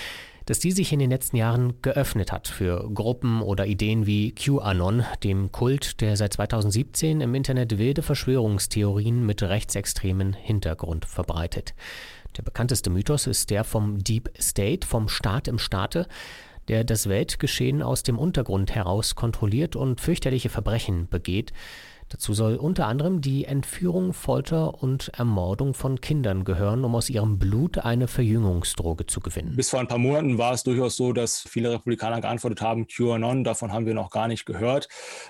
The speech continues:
Speaker 2: Durch Personen wie Marjorie Taylor Greene ist diese Bewegung jetzt populärer, aber auch bekannter geworden. Und zumindest entsprechend der letzten Daten sagt ungefähr die Hälfte der Republikaner, die von qanon gehört hat,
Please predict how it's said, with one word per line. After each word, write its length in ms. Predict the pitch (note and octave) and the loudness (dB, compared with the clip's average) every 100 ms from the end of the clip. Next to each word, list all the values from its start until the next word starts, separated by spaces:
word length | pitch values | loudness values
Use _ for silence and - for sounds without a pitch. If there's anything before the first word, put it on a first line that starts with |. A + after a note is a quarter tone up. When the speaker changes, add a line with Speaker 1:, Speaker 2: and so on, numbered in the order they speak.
| - - | -8 -2
Speaker 2:
Durch 200 | C3 - | 0 2
Personen 320 | A#2+ B2+ A#2+ | 2 4 4
wie 80 | A2+ | 2
Marjorie 340 | A2+ A#2+ A#2+ | 2 0 0
Taylor 260 | A#2+ A#2+ A2 | 0 0 0
Greene 260 | A#2 C3 | 0 0
ist 140 | C3 - | -2 -2
diese 200 | A2+ G#2+ | -2 -2
Bewegung 500 | A2 A#2 B2 B2 A#2 | -2 0 0 0 0
jetzt 340 | A2+ - - - _ _ | -2 -2 -4 -10 _ _
populärer, 440 | A#2 G#2 A#2 C3+ C3+ | -4 0 0 2 2
aber 100 | A2+ | 2
auch 120 | - | -2
bekannter 460 | A2 A2+ C3 D3+ | -6 -4 -2 0
geworden. 540 | C#3 B2+ C3+ C3+ C#3 - _ _ _ _ - | 0 2 2 2 0 -4 _ _ _ _ -10
Und 160 | A#2 | -6
zumindest 320 | - G#2+ A#2 | -4 -2 -2
entsprechend 360 | A2+ - A#2 A2 | -4 -4 -4 -2
der 80 | G2+ | -2
letzten 320 | A2 - A2+ | -2 -2 0
Daten 280 | G#2+ B2 A2+ | 0 -2 -4
sagt 320 | G#2 A2+ - | -2 -2 -2
ungefähr 400 | D3 B2 - A#2 | -6 -6 -4 -4
die 120 | A2 | -2
Hälfte 340 | G#2+ B2 - G#2 | -2 -2 -2 -2
der 280 | A2+ A2 - - - - | 0 -2 -6 -20 -20 -10
Republikaner, 600 | A2+ - A2 A2 A#2 A#2+ | -8 -4 -2 -2 -2 0
die 100 | A#2 | 0
von 220 | A2+ A2+ | -2 -4
qanon 500 | - B2 A#2 A2+ A#2 | -4 0 0 0 0
gehört 460 | A2+ G#2 A#2+ B2+ - | -2 0 0 0 0
hat, 320 | B2+ B2 - | -2 -2 -6